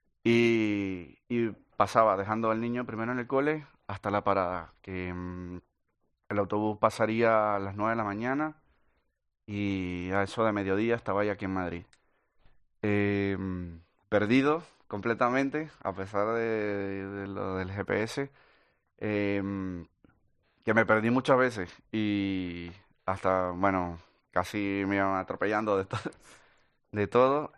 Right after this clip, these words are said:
Em, mi meta era, como lo, lo decía en el, en el reportaje del periódico, eh, hicimos un estimado para sacar las cuentas y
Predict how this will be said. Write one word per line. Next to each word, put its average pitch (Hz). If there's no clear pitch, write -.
Em, 104
mi 120
meta 127
era, 139
como 113
lo, 110
lo 101
decía 101
en 123
el, 107
en 101
el 98
reportaje 101
del 117
periódico, 127
eh, 95
hicimos 104
un 110
estimado 127
para 101
sacar 101
las 117
cuentas 139
y -